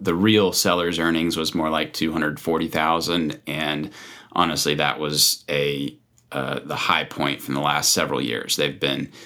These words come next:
growing, and, and I, I really only looked at the last three years of data. Um, there were tons of changes in the company that made it really pointless to look at anything earlier than that. So, um, growing up to two hundred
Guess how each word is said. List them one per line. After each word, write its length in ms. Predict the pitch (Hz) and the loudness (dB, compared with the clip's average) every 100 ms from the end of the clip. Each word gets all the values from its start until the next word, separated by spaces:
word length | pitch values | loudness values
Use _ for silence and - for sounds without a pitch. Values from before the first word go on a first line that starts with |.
| - _ | -20 _
growing, 560 | 92 92 85 85 82 80 | 2 4 4 2 2 2
and, 240 | 76 76 | 0 -2
and 180 | 71 76 | 0 0
I, 400 | 76 76 73 78 | 0 -2 -6 -6
I 40 | |
really 280 | 78 85 82 | 0 2 2
only 200 | 80 78 | 0 0
looked 180 | 78 73 | -2 -2
at 60 | |
the 20 | 76 | 0
last 320 | 76 73 - | 0 0 -2
three 180 | 87 85 | 0 0
years 280 | 87 85 | 2 0
of 100 | 90 | 0
data. 420 | 80 87 87 85 80 - - - - | 0 2 2 0 -4 -16 -20 -20 -2
Um, 420 | 76 73 69 67 - | 0 0 -2 -6 -4
there 100 | 76 | -4
were 80 | 69 | -2
tons 320 | - 104 90 | 0 2 2
of 100 | 76 | 0
changes 440 | - 85 78 78 | 0 2 0 0
in 80 | 73 | -2
the 80 | 67 | -2
company 420 | - 78 73 71 | -2 -2 0 -2
that 180 | 69 67 | -2 -2
made 200 | 78 73 | -2 0
it 280 | 71 - - _ | -2 -4 -14 _
really 240 | 80 71 | -4 -2
pointless 440 | 71 - 78 76 - | -2 -4 -6 -4 -4
to 60 | |
look 160 | 71 73 | -4 -4
at 60 | 73 | -4
anything 420 | 71 69 69 67 | -2 -2 -2 -2
earlier 360 | 76 73 73 73 | -2 -2 -2 -2
than 160 | 69 | -2
that. 360 | 69 69 65 - | -2 -2 -4 -4
So, 260 | - 69 - - - - - _ | -2 0 -2 -12 -16 -18 -20 _
um, 380 | 90 85 76 71 92 | -2 0 0 -2 2
growing 420 | 101 110 107 101 | 4 6 4 2
up 260 | 101 107 - | 2 0 0
to 540 | - 110 92 87 92 - | 4 4 4 2 -2 -6
two 180 | - 104 | 2 4
hundred 400 | 98 92 87 - | 4 2 0 -6